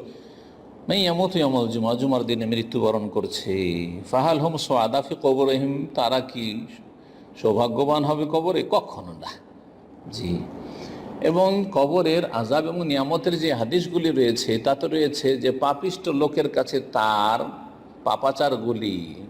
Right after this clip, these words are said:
গুনহার কাজ যে করেছে, সেগুলি আসবে একবার বিকট এবং জঘন্য আকৃতি নিয়ে, আর বলে, "আনা আমালুকাল কবিহ", তোমার, আমি জঘন্য কাজ,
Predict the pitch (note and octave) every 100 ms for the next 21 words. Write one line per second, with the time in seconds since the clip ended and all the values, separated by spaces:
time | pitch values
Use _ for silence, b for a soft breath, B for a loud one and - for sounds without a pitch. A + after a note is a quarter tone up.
0 | F2 B2+ C#3 E3+ C#3+ D3+ C#3 C#3+ D3 C3
1 | A2+ A#2 A2+ D#3+ D3+ D3+ D3 C3 B2 A#2+
2 | A#2+ G#2+ - C3 B2+ B2+ G#2 F2+ G#2 D3+
3 | F3 F3 F3+ F3+ F3 - - B B B
4 | B B A2+ A#2+ C3+ C#3 A2 A#2 C#3 E3+
5 | G3 F#3 D3 E3 D3+ D3+ D3 C3+ A#2+ G2+
6 | E2+ A#2 B2 C3+ A2 C3 C#3+ B2+ E3+ E3+
7 | F3 D3 C#3 B2 G#3+ - - - - -
8 | - - - - - - A#2+ B2 - -
9 | - - - - - - - F#2+ A2 A2
10 | G#2+ - - - - - - - - -
11 | - - - - E2 A2+ A#2+ C#3+ C3+ -
12 | A#2 G#2+ G2